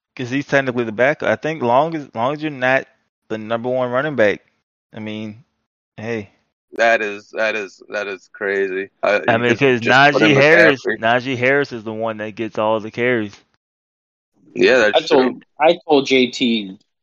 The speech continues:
Speaker 3: long ago to just trade him and just give
Speaker 2: You
Speaker 3: what you
Speaker 2: should
Speaker 3: can
Speaker 2: trade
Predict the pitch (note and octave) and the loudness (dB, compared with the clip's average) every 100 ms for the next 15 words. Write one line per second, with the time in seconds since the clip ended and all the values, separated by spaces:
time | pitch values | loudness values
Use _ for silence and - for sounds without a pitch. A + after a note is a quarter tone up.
0 | - C3 B2+ B2 A2+ A2+ G#2 F#2+ F#2+ - | -2 0 2 0 -2 -2 -4 -8 -10 -8
1 | - G2+ F#2+ F2+ - _ _ _ _ _ | -6 -6 -6 -10 -16 _ _ _ _ _
2 | C3+ A#2+ G#2 C#3+ B2+ A3 G2+ A#2+ A#2 | 0 0 2 2 2 0 0 0 0